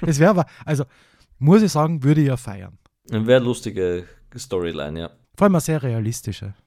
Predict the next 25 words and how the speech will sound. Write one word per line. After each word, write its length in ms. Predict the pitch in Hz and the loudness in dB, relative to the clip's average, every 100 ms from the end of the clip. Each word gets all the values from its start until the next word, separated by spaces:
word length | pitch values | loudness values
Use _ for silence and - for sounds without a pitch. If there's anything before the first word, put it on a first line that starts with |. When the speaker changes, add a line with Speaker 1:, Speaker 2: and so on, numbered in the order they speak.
| _ _ | _ _
Speaker 2:
Das 260 | 113 127 - | -10 -8 -8
stimmt, 320 | 113 90 - | -8 -10 -10
ja, 100 | 87 | -14
bei 180 | - 82 | -12 -12
uns 280 | 82 - | -12 -16
schon. 240 | - 73 87 _ _ _ | -18 -18 -20 _ _ _
Christian, 600 | - 196 - 123 92 80 - _ | -10 -10 -4 -2 -2 -6 -16 _
Abschluss, 880 | 117 - - 143 175 202 - - - | -6 -6 -10 -8 -8 -8 -8 -10 -8
Musik. 640 | 113 117 113 208 233 143 | -6 -4 -4 -6 -8 -8
Speaker 1:
Ja, 320 | 160 196 180 131 | -10 -8 -6 -6
Musik. 600 | 113 - 208 - - _ _ _ _ _ _ | -8 -10 -10 -10 -18 _ _ _ _ _ _
Speaker 2:
Hast 400 | 117 151 - 123 | -8 -6 -6 -6
du 100 | 95 | -4
was? 260 | 82 135 | -4 -4
Speaker 1:
Natürlich 680 | 123 123 - 208 165 110 - | -8 -10 -12 -12 -12 -16 -20
hab 180 | 107 104 | -20 -20
ich 120 | 104 | -20
was. 380 | 101 104 - - _ _ _ _ _ _ _ _ _ | -20 -20 -20 -20 _ _ _ _ _ _ _ _ _
Speaker 2:
Ich 180 | 123 127 | -14 -10
hab 160 | 170 208 | -8 -8
auch 240 | 120 - | -8 -10
was. 240 | - - - | -14 -16 -14
Speaker 1:
Das 120 | 117 | -14
ist 100 | 123 | -16
super. 420 | 208 - 117 90 | -18 -16 -16 -16